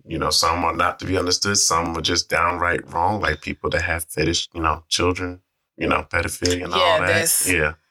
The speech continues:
Speaker 2: No, we're keep. We're, I said P G,
Speaker 1: I
Speaker 2: maybe
Speaker 1: get what
Speaker 2: R.
Speaker 1: you're saying.
Speaker 2: I didn't say fucking extreme.
Speaker 1: <laughs>
Speaker 2: Okay. Sorry, guys. I'm working on him. Um,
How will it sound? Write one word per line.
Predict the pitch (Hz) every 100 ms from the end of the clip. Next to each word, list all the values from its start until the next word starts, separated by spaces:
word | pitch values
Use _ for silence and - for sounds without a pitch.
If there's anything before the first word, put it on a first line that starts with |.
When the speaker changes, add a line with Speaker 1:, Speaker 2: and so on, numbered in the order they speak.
| -
Speaker 2:
No, | - 60 147 165
we're | 180 220
keep. | 233 269 247 175
We're, | 180 -
I |
said | - 202 -
P | - 247 233 220
G, |
Speaker 1:
I | 208 214 208
Speaker 2:
maybe | 175 175 -
Speaker 1:
get | -
what | -
Speaker 2:
R. | 180
Speaker 1:
you're |
saying. | 190 196 202 180 156 143
Speaker 2:
I | - 185
didn't | 185
say | - 170
fucking | 151 - - 185 156 156
extreme. | 147 - - - 175 - - 208 - - 147 -
Speaker 1:
<laughs> | - 175
Speaker 2:
Okay. | 208 208 - 185 - - - 214 - _ _
Sorry, | - 127 131 113
guys. | 101 101 110 -
I'm | 73 107 170 175
working | 135 139 135 110
on | 117 113
him. | 113 - 139 139 95 - - _ 170
Um, | 180 165 151 139 135 143